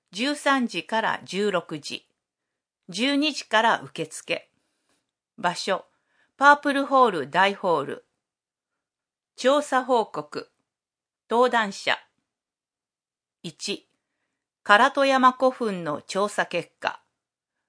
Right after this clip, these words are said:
藤井寺市文化財保護課職員。二、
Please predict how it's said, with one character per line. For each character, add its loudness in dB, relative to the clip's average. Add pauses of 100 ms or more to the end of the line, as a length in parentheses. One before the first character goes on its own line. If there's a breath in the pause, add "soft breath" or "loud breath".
藤 0
井 -4
寺 4
市 -8
文 -2
化 2
財 -2
保 -2
護 0
課 0
職 -6
員。 -10 (1300)
二、 -6